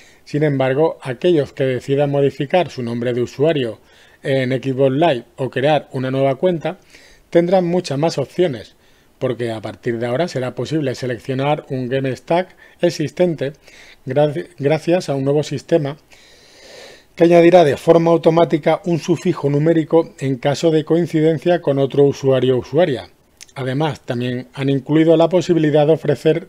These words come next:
trece alfabetos diferentes internacionales que son compatibles con más de doscientos idiomas.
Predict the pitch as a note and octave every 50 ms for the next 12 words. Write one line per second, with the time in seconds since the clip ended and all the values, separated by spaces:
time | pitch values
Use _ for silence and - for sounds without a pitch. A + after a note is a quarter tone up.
0 | _ _ _ - D#3+ F3+ - - C#3+ C3 A#2 - - B2 B2 D3 D3 - D#3 C#3+
1 | C#3 D3 C#3 - C#3+ D#3 D#3 C#3 - A#2+ - D#3 D#3+ D#3 D#3 D#3 D#3 D#3+ D3+ C#3
2 | - D#3 D3+ D#3+ D3+ C#3 C#3+ D3 - _ _ - - - - - - - _ _
3 | - D3+ C3+ D#3 E3+ E3+ D#3+ F#3 E3+ D#3+ D3+ C#3+ C3+ - D3 C3+ C#3+ E3 D3+ -
4 | - D3 C3+ C3 C3 B2+ C#3 D3 C#3 B2+ - B2 A#2+ A#2 A2 A2 F2+ A#2 A#2 A#2
5 | C3+ C3+ G#2+ - - - -